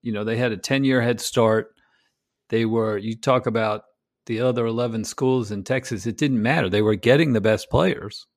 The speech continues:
They got the best players in the country. And they have the best resources and, and, you know,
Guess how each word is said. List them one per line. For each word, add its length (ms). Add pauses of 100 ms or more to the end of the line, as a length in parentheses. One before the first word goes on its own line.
(140)
They 100
got 160
the 80
best 300
players 260
in 80
the 60
country. 540 (760)
And 680 (340)
they 120
have 220
the 80
best 480 (540)
resources 920
and, 340
and, 380 (360)
you 140
know, 300